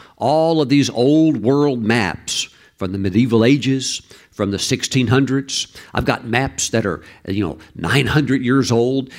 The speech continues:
and I'm gonna open a business and I'm gonna sell these exotic maps."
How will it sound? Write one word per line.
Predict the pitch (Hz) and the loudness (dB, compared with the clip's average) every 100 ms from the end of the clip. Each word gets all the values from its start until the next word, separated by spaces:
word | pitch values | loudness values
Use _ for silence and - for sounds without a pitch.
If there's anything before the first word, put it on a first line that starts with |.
| - | -10
and | 98 | -2
I'm | 107 | 0
gonna | 113 107 - | 2 0 2
open | 156 147 110 | 0 2 0
a | |
business | 90 131 170 - 98 98 - - - | 0 0 0 0 -4 -4 -6 -12 -4
and | 104 | 0
I'm | 123 | 2
gonna | 117 101 | 0 -2
sell | - - 156 120 117 110 - - | -2 0 0 2 0 -2 -12 0
these | 120 113 | 2 2
exotic | 98 98 110 127 131 - - 98 | -2 -4 0 0 -2 -6 -18 -4
maps." | 110 113 - - - - - | 0 0 -2 -6 -6 -6 -12